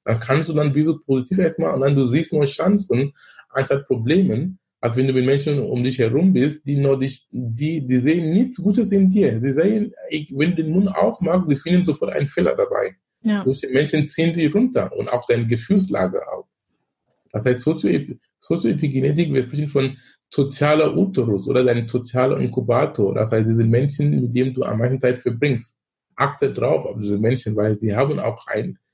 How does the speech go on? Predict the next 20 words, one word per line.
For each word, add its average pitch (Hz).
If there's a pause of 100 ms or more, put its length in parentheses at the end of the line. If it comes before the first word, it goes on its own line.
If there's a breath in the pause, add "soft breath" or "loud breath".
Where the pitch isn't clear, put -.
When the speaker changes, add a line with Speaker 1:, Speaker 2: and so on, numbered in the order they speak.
(240)
Speaker 1:
unendlichen 160
Einfluss 147 (1160 loud breath)
auf 139
dein 143
Leben, 160
wenn 156
du 151
das 143
zulässt. - (1300)
Und 147
im 127
Gro-, 165
im 135
Großen 185
und 185
Ganzen, 139
das 156
ist 160
die 160
Epigenetik. 170